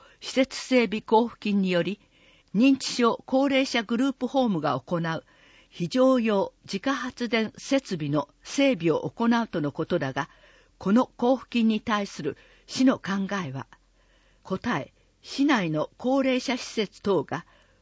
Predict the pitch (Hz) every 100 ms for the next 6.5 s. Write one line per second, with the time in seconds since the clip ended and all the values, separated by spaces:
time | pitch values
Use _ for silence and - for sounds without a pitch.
0 | _ - 185 240 226 - 196 165 _ _
1 | _ _ _ - 208 262 269 - 240 -
2 | 247 233 - 139 - 151 - - 247 -
3 | 220 247 220 202 208 185 180 180 185 _
4 | _ _ - 123 254 269 262 240 226 220
5 | - 247 254 - 233 226 196 - 220 185
6 | 147 170 - 131